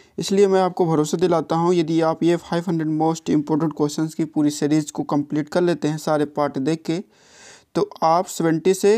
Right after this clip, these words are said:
सेवेंटी फ़ाइव परसेंट क्वेश्चंस को आसानी से सॉल्व कर पाओगे, ये मेरी गारंटी है। तो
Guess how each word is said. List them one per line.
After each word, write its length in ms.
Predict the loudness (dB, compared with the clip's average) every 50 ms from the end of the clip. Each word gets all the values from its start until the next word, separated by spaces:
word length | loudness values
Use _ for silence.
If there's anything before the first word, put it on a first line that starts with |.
| 2 -4 _ _
सेवेंटी 360 | -6 -2 -2 0 2 0 0
फ़ाइव 300 | -2 -2 -2 -2 -2 -2 0 -2
परसेंट 280 | -4 -2 -2 -4 -4
क्वेश्चंस 420 | -2 -2 -4 -2 -2 -4 -4 -4 -6
को 180 | -6 -4 -2 -2
आसानी 400 | -2 -2 -2 -2 0 0 0 0
से 140 | -2 -4
सॉल्व 400 | -6 -4 0 0 2 2 2 0
कर 140 | 0 -2 -4
पाओगे, 340 | -4 -2 0 0 0 0 0
ये 200 | 0 0 2 2
मेरी 240 | 2 2 2 2 2
गारंटी 420 | 0 0 0 0 -2 -4 -4 -8
है। 140 | -10 -10 -14 -16 _ _ _ _ _ _ _ -20 -20 _ _ _ _ _ _ _ _ _ _ _ _ _ _ _ _ _ 0
तो 320 | 2 4 4 4 2 0